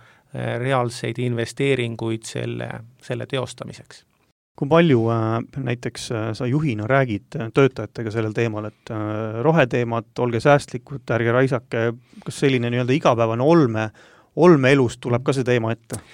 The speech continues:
Speaker 1: Äh, jaa, selle juures Harju Elektris me oleme enamustes ettevõtetes, kaasa arvatus elektrotehnikas, äh, juurutanud ka keskkonnasäästlikkuse standardeid. iso neliteist tuhat üks ei ole meie jaoks enam uus asi, ja,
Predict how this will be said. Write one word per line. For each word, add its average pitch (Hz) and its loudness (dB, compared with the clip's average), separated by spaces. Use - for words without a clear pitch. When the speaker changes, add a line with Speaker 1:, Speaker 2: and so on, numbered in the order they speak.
Speaker 1:
Äh, 156 2
jaa, 202 2
selle 202 2
juures 165 0
Harju 180 4
Elektris 156 -2
me 143 -2
oleme 139 -2
enamustes 147 2
ettevõtetes, 131 -4
kaasa 143 2
arvatus 127 -2
elektrotehnikas, 135 -4
äh, 120 0
juurutanud 123 -2
ka 117 -4
keskkonnasäästlikkuse 123 -4
standardeid. 127 -2
iso 131 -6
neliteist 123 -4
tuhat 123 -6
üks 143 -8
ei 120 -4
ole 123 -4
meie 131 -2
jaoks 120 -6
enam 120 -4
uus 170 2
asi, 127 -2
ja, 123 0